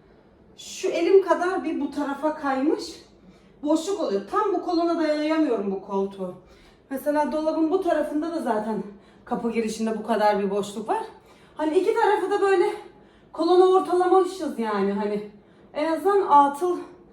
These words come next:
bölge bir tarafa kalsa daha iyi olurmuş. Neyse, böyle bunlar küçük detaylar. Yukarıya çıktım. Nevresimleri değiştirdim. Şu yastık kılıfları kocacığım çok terlediği için <laughs> sapsarı olmuş. Onları bir daha makineye attım. Makinedekileri çıkardım, getirdim.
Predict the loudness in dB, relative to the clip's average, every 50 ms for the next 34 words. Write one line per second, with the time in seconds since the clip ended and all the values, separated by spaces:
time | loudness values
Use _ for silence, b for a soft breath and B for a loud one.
0 | B B B B B _ -2 0 0 0 2 2 2 2 2 2 0 0 0 0
1 | -2 -2 -2 -4 -4 -4 -4 -2 0 2 2 2 2 0 0 -2 -4 -4 -4 -4
2 | -4 -6 -8 -14 -20 b b b b b b b b -8 -4 -4 -4 -2 -2 -2
3 | -2 0 0 -2 -2 -2 0 0 -2 -2 -6 -10 -10 -4 0 2 2 4 6 6
4 | 6 6 4 2 -4 -6 -8 -8 -8 -10 -12 -14 -14 -10 -6 -6 -6 -6 -8 -12
5 | -16 -20 _ _ _ _ _ -20 -20 b b b b b b b b _ 2 2
6 | 4 4 4 2 0 0 0 0 2 2 2 2 2 2 0 -2 -6 -6 -4 -4
7 | -4 -4 -6 -4 -2 -2 -2 -2 -4 -8 -10 -12 -10 -10 -8 -8 -8 -10 -10 -8
8 | -8 -8 -8 -8 -10 -10 -10 -8 -6 -6 -6 -6 -6 -10 -16 -20 -12 -8 -6 -6
9 | -4 -6 -8 -8 -6 -6 -6 -6 -6 -6 -6 -6 -4 -6 -8 -8 -14 -20 _ -20
10 | -20 -20 -20 _ _ -8 -6 -6 -6 -8 -8 -4 -2 -2 -2 -2 -2 -2 0 2
11 | 2 2 0 0 -2 -2 0 0 -2 -4 -2 -2 -2 -2 -2 -2 -4 -6 -4 -4
12 | -2 -4 -6 -10 -14 b b b b b b b b -2 0 0 0 0 -2 0
13 | 2 2 4 4 2 0 0 -2 -4 -4 -4 -4 -6 -8 -12 -10 -4 -2 0 0
14 | 0 0 0 0 0 0 0 -2 0 0 -2 0 0 0 0 0 0 -4